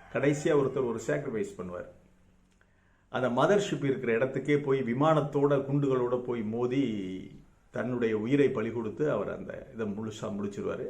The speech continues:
மதர்ஷிப் முடிஞ்சு விழுந்த உடனே மற்ற நாடுகள்ல இருக்கிற ம-, நகரங்கள், நாடுகள்ல இருக்கிற எல்லாம் கீழே விழுந்து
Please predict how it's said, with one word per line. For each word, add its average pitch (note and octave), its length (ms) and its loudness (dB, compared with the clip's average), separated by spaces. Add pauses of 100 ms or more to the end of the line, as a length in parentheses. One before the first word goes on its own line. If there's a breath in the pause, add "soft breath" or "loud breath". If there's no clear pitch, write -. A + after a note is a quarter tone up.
(160)
மதர்ஷிப் F#3+ 560 6
முடிஞ்சு D3 440 2
விழுந்த C#3 360 4
உடனே C#3+ 420 2 (280)
மற்ற B2+ 300 0
நாடுகள்ல D#3+ 540 6
இருக்கிற B2 280 0
ம-, A2 240 0
நகரங்கள், D3 420 4
நாடுகள்ல C#3 540 2
இருக்கிற A2 260 -4
எல்லாம் C#3+ 680 -2 (640 soft breath)
கீழே D3+ 260 6
விழுந்து A#2 400 2